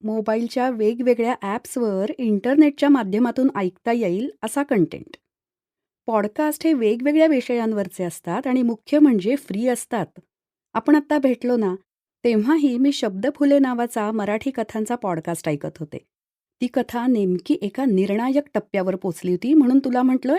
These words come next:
'एक मिनिट थांब आणि तेवढा ट्रॅक ऐकून घेतला बघ.'" रुपाली जे काही सांगत होती ते अमिताला अगदीच नवीन होतं. पण पॉडकास्टबद्दल आणखी जाणून घेण्याची तिला आता उत्सुकताही वाटत होती. "पण म्हणजे हा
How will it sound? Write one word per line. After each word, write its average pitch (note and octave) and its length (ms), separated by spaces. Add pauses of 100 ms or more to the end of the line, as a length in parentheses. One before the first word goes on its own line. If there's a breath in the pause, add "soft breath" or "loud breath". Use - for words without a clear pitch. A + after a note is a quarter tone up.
'एक A#3+ 180
मिनिट F#3+ 280
थांब B2+ 200 (420)
आणि A#3 220
तेवढा A#3+ 300
ट्रॅक B3+ 320
ऐकून F3+ 280
घेतला D#3 260
बघ.'" F2+ 220 (1300)
रुपाली E4+ 400
जे D#4 200
काही E4 260
सांगत B3 400
होती G#3+ 420
ते C4 60
अमिताला A3+ 540
अगदीच F#3 540
नवीन E3 280
होतं. C#3+ 240 (720)
पण F#4+ 100 (100)
पॉडकास्टबद्दल D#4 920 (120)
आणखी - 340
जाणून C#4 340
घेण्याची B3+ 500
तिला D4+ 140
आता D#4+ 160
उत्सुकताही D#4+ 580
वाटत D#3 340
होती. D#3+ 300 (1400)
"पण F#4 100 (100)
म्हणजे C4+ 360
हा F#4 120